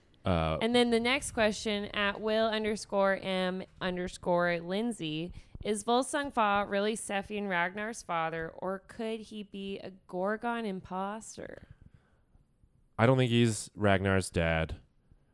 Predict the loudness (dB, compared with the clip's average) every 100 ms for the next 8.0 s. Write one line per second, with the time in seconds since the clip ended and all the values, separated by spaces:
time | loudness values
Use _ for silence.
0 | _ 2 4 6 6 8 8 4 -4 -20
1 | -20 -20 -20 -4 2 6 8 8 6 2
2 | -2 -4 0 2 2 2 -2 -2 -4 -4
3 | -2 0 -2 -4 -12 _ _ _ -8 -4
4 | 4 4 4 2 0 -4 -12 -20 -10 0
5 | 2 2 0 -4 0 2 2 0 -4 -4
6 | -2 -6 -6 -4 -2 -2 -2 -4 -4 -4
7 | -6 _ -10 -2 0 0 -2 0 0